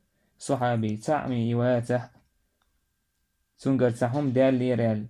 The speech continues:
تنجر سق داق يش وراح يتسوي يش وراح ونخالح إذا بدع تكون مبتدعون إذا دين حدوث كيوكي داقن سنتنا ديك البول سلفنا خلطو يشارهونيز.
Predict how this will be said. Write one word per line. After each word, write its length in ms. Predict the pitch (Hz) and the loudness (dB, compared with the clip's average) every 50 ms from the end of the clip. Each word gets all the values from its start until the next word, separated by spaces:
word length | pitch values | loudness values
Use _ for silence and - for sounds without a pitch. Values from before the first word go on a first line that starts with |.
| - - - _ - _ _ _ _ _ _ _ _ | -14 -20 -20 _ -20 _ _ _ _ _ _ _ _
تنجر 320 | - 131 135 123 127 123 | -4 -2 0 0 0 -2
سق 320 | 117 120 - 147 147 - 123 | -2 0 -2 -2 -2 -2 -4
داق 360 | 120 127 120 117 117 - 120 | 0 0 0 0 0 -2 -2
يش 260 | 117 113 113 - - | -2 -2 -2 -2 -4
وراح 420 | 113 120 120 123 120 107 110 - - _ _ _ _ _ _ _ _ _ _ _ _ _ _ _ _ - | -2 0 2 2 2 0 0 -4 -14 _ _ _ _ _ _ _ _ _ _ _ _ _ _ _ _ -2
يتسوي 680 | 123 135 143 147 143 127 127 - 147 143 139 135 127 | 0 2 2 2 2 0 0 0 2 2 4 4 2
يش 180 | 120 117 - | 2 0 -2
وراح 300 | 117 120 123 127 120 120 | -2 0 0 0 0 0
ونخالح 560 | 117 113 110 113 113 - 143 131 123 120 113 113 | 0 0 0 0 0 2 2 2 2 2 0 -2
إذا 400 | 110 113 117 110 117 120 117 110 | -2 -2 -2 -2 -2 -2 -4 -2
بدع 360 | 113 120 127 123 117 113 113 | 0 0 2 4 4 2 2
تكون 640 | 113 - 120 113 - 127 127 123 120 120 123 127 127 - _ _ _ _ _ _ - | 0 -4 -8 -6 -4 -2 -2 0 0 0 0 -2 -4 -8 _ _ _ _ _ _ -2
مبتدعون 760 | 131 127 120 - - 127 123 123 117 110 113 123 135 131 123 | -2 -2 0 0 0 2 2 2 2 2 0 0 0 0 0
إذا 200 | 117 113 113 113 | 0 2 0 0
دين 260 | 110 127 131 127 120 | 2 2 2 2 2
حدوث 360 | 113 110 123 131 131 127 127 - | 0 0 2 2 2 2 0 -2
كيوكي 300 | - 127 123 - 120 117 | -4 -4 -2 -2 -2 0
داقن 380 | 110 110 113 113 - 110 110 | 0 0 0 -2 -4 -4 -6
سنتنا 720 | 110 - - 151 151 147 139 131 127 127 - 131 135 139 - - _ _ _ _ _ _ - | -6 -4 -2 -2 0 2 2 0 0 0 -2 -2 -2 -2 -4 -8 _ _ _ _ _ _ -6
ديك 340 | 117 117 139 135 - - 127 | 0 0 0 0 0 -4 -2
البول 320 | 113 113 110 113 113 113 | -2 0 0 0 0 0
سلفنا 500 | 113 - 131 123 120 117 120 - 120 117 | 0 -2 0 0 0 -4 -4 -4 -4 -4
خلطو 480 | 113 - - 147 147 143 - 127 123 120 | -4 -2 0 0 0 0 -2 -2 0 2
يشارهونيز. 1000 | 113 113 113 - 113 110 107 110 110 113 120 123 113 107 107 107 - - - | 0 0 0 0 0 0 0 0 0 -2 0 0 0 0 -2 -4 -8 -12 -20